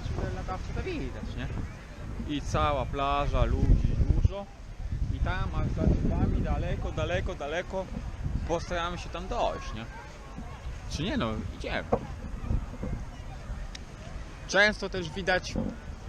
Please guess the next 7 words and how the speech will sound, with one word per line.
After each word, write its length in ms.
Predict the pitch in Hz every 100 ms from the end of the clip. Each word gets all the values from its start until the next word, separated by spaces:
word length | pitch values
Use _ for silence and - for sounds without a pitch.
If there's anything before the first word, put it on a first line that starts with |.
| - - - - - - -
tą 160 | - 143
nitkę, 680 | 156 180 208 - 185 196 175
a 80 | 170
nie 180 | 170 170
widać, 340 | 180 180 170
gdzie 720 | - 156 156 - 180 180 180 180
latawiec 480 | 202 - 104 -